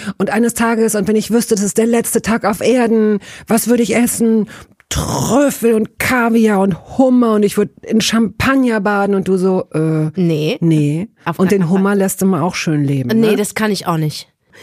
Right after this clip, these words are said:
Speaker 2: Also niemals, davon, damit kriegst du mich nicht.
Speaker 1: Ich geh mal auf die anderen polarisierenden Lebensmittel. Was ist denn
Speaker 2: Käse.
Speaker 1: jetzt?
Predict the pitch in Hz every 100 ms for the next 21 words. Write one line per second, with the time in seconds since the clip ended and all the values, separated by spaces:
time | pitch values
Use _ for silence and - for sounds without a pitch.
0 | - - 202 170 190 247 240 190 185 180
1 | - 190 180 - 190 185 - 202 - 202
2 | 170 - 123 123 - - _ - - -
3 | _ - - 254 226 208 196 143 196 175
4 | 165 160 147 143 123 143 135 131 127 131
5 | 131 - 135 120 139 185 - 196 196 240
6 | 175 175 170 156